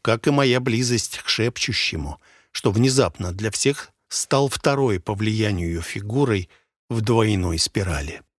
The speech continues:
Набрать в клан пару десятков не самых слабых игроков было несложно, но вот найти среди них тех, с кем бы хотелось стоять рядом,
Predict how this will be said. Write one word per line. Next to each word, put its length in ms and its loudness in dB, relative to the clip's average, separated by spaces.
Набрать 460 4
в 140 -10
клан 360 2
пару 320 2
десятков 600 0
не 160 2
самых 500 0
слабых 600 0
игроков 580 -2
было 240 4
несложно, 800 2
но 260 4
вот 340 0
найти 500 0
среди 360 0
них 260 2
тех, 500 0
с 120 -6
кем 280 2
бы 80 -2
хотелось 680 0
стоять 540 -2
рядом, 520 -2